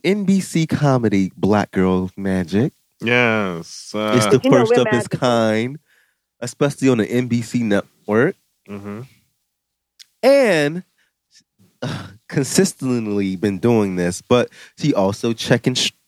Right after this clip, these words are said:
Speaker 1: trolls on social media for trying, um, Dwayne Wade's son, Zion.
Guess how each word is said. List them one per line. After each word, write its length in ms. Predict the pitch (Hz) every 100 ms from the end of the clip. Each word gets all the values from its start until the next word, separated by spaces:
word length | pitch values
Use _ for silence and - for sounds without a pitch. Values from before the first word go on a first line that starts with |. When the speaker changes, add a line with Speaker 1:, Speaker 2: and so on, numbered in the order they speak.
| _ _ -
Speaker 1:
trolls 720 | - 190 202 147 113 113 127 - -
on 140 | 110
social 360 | - 113 - 127
media 340 | 120 107 104
for 160 | - 95
trying, 720 | - - 104 104 101 196 104 _ - - _ _ _
um, 280 | 98 98 95
Dwayne 340 | 95 104 101 98
Wade's 320 | 98 95 -
son, 420 | 101 87 85 87 - _ _ _ _ _ _ _
Zion. 280 | 92 73